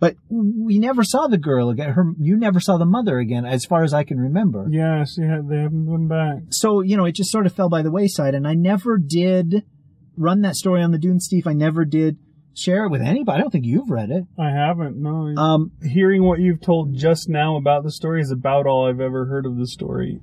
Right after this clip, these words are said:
Speaker 2: otherwise.
Speaker 1: You know, I, I think if we ever had run that story, I mean, obviously we would have talked about, but we actually had a <laughs> real actress, and you can go see her in this movie, in this movie, or whatever,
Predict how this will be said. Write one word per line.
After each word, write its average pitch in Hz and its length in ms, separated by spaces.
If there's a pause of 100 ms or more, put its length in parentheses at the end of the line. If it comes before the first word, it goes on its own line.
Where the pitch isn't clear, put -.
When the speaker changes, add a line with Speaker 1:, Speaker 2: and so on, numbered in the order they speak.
Speaker 2:
otherwise. 131 640 (560)
Speaker 1:
You 180 280
know, 190 100
I, 190 200
I 175 100
think 208 260
if 180 180
we 190 200
ever 180 240
had 147 240
run 131 220
that 117 160
story, 120 220
I 147 40
mean, 180 140
obviously 175 440
we 139 100
would 127 180
have 117 120
talked 117 320
about, 101 360 (540)
but 139 120
we 151 100
actually 139 360
had 120 180
a 123 40
<laughs> - 0
real 117 440
actress, 120 420
and 104 100
you 104 80
can 110 140
go 113 160
see 117 220
her 113 80
in 104 100
this 107 180
movie, 101 280
in 95 100
this 95 180
movie, 90 300
or 92 60
whatever, 95 440